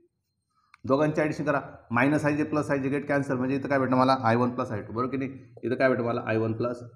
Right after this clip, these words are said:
आणि आय टू. आणि तुम्हाला माहिती आहे आय म्हणजे काय? इथं कन-, इनकमिंग करंट काय? एकच आहे. आउटगोइंग करंट काय? दोघं आहेत, आय वन प्लस आय टू. म्हणजे तुम्हाला काय लक्षात आलं? आय वन प्लस आय टू nothing but काय? I is equal to काय? I. खाली आला, खाली आला, खाली आला.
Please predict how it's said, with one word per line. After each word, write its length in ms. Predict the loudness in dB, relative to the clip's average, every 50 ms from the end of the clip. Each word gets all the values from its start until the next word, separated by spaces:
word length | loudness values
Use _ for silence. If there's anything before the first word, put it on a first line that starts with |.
| -20 _ _ _ _ -8
आणि 140 | -6 -6 -4 -4 -2
आय 100 | -2 -2
टू. 160 | -2 -4 -8 -8 -8 -12 -20 _ _ -4
आणि 100 | -4 0 2
तुम्हाला 200 | 4 4 4 4
माहिती 220 | 4 4 4 4
आहे 100 | 2 4 4
आय 200 | 6 6 6 6
म्हणजे 240 | 6 4 4 2
काय? 200 | 4 4 2 2 2 0
इथं 160 | -2 -2 -2 -4
कन-, 280 | 0 2 4 4 4 4
इनकमिंग 360 | 2 2 4 4 4 4 4 4
करंट 260 | 4 4 4 4 2 4
काय? 180 | 2 2 4 2
एकच 320 | 0 2 2 2 0 2
आहे. 120 | 0 -2 -2 -6 -12 -16 _ 0
आउटगोइंग 400 | 4 4 6 8 6 6 6 6
करंट 260 | 2 2 2 2 2
काय? 220 | 2 4 2 2 0 -6 -12 -10 -2
दोघं 240 | 2 2 4 4
आहेत, 120 | 4 2 2 -2 -2
आय 100 | 0 2
वन 140 | 4 2 2
प्लस 300 | 4 6 4 4 4 0 -14 -18 -20 _ _ _ _ _ _ _ -2
आय 160 | 0 0 0
टू. 180 | 2 2 0 -2 -2 -2 -8 -4
म्हणजे 160 | 0 0 2 2
तुम्हाला 220 | 2 2 2 2 2
काय 100 | 2 0
लक्षात 260 | 0 0 -2 -2 0
आलं? 160 | 0 0 2 2
आय 120 | 4 6
वन 120 | 6 4 4
प्लस 200 | 2 0 2 2
आय 100 | 0 0
टू 120 | 2 2
nothing 260 | 0 2 0 0 -2
but 160 | -2 -4 -4 -6
काय? 140 | -8 -8 -10 -4 0 0
I 140 | 0 0 -2 -8 -14 -20 _ _ _ _ _ _ _ _ _ _ _ _ -10
is 140 | -10 -6 -6
equal 160 | -4 -4 -4 -6
to 60 | -4
काय? 140 | -4 -4 -4 -4 -2
I. 100 | -2 -2 -4 -4 -12 -16 -20 -20 _ -4
खाली 180 | -2 -2 0 0
आला, 240 | -2 -2 -2 -2 -4 -6 -12 -20 _ _ _ _ _ _ _ _ _ _ _ -6
खाली 160 | -4 -2 0 0
आला, 240 | 0 0 -2 -2 -4 -4
खाली 160 | -4 -4 -2
आला. 200 | -2 -2 -4 -4